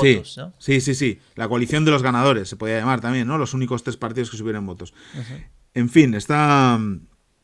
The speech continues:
Speaker 1: está muy emocionante.
Speaker 2: Hay un dato
Speaker 1: Eh,
Speaker 2: que, que se midió hace muy poquito por parte del Politbarómetro, qué coalición prefiere.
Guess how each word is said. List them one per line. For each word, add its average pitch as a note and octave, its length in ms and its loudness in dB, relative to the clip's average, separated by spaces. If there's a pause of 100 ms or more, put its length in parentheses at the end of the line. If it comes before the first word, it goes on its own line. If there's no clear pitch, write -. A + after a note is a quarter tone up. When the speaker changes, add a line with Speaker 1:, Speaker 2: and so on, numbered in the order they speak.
(320)
Speaker 1:
está A#2+ 260 0
muy C#3+ 140 2
emocionante. A2 640 0 (140)
Speaker 2:
Hay E3 160 8
un F3+ 80 -2
dato G3+ 240 4
Speaker 1:
Eh, F#3+ 80 -2
Speaker 2:
que, D3+ 420 0
que C#3 100 -10
se C#3+ 140 -6
midió C#3+ 240 -6
hace E3 140 -6
muy D#3 160 -10
poquito D#3+ 720 -4
por - 160 -8
parte C#3 260 -4
del C3+ 120 -4
Politbarómetro, D3+ 840 -4
qué D3 460 -2
coalición C3 420 -4
prefiere. D3+ 560 -4